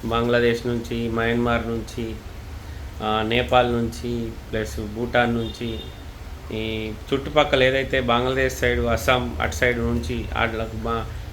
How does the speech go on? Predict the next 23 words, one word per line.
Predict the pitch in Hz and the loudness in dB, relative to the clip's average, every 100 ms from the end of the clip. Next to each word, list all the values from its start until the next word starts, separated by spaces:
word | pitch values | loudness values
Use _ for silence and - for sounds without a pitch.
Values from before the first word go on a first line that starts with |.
| - | 2
వాళ్ళకు | 117 127 123 | 4 4 4
మనకు | 123 123 117 117 | 2 2 0 0
ఇండియాకి | 120 139 135 | 2 4 4
రావడానికి | 127 131 127 127 123 | 4 4 2 0 0
ఈజీ | 127 135 | 0 2
వే | 127 | 2
ఉంటుంది. | 113 98 - - - - - - | 2 -2 -6 -8 -8 -8 -8 -4
ఒక | - | 4
అడుగేస్తే | 123 131 135 135 139 123 120 | 6 6 4 4 4 6 4
ఇండియా, | 123 135 143 | 4 2 2
ఒక | 123 120 | 2 2
అడుగు | 117 123 | 4 4
అటేస్తే | 113 120 120 | 2 0 0
బంగ్లాదేశ్, | 110 110 107 110 110 113 | 0 0 0 -2 -4 -4
ఒక | 110 117 | 0 2
అడుగు | 120 | 4
ఇటు, | 123 113 | 2 0
ఇటేస్తే | 120 120 117 - 113 107 - - - | 0 2 2 2 0 0 -2 -2 0
నేపాల్, | 120 131 131 131 | 2 6 6 6
ఒక | 123 123 | 6 4
అడుగు | 120 123 | 4 4
ఇటేస్తే | 117 117 113 | 2 0 0
భారతదేశం, | 104 110 110 113 110 - | -2 0 0 -2 -2 -4